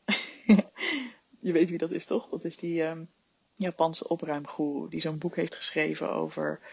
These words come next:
eh, de, de life-changing magic of tidying up. En ze heeft ook een Netflix-serie op, eh,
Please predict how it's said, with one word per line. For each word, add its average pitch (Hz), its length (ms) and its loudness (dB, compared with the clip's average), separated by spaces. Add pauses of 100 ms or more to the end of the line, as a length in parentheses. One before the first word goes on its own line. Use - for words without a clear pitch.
(360)
eh, 71 120 -10 (1000)
de, 165 300 -6 (100)
de - 180 -6 (180)
life-changing 185 840 12
magic 170 760 8
of 165 280 -4
tidying 160 580 10
up. 196 260 6 (520)
En 165 180 -4
ze 165 80 2
heeft 160 200 6
ook 165 180 6
een 160 100 -2
Netflix-serie 170 960 4
op, - 260 -8
eh, 156 180 0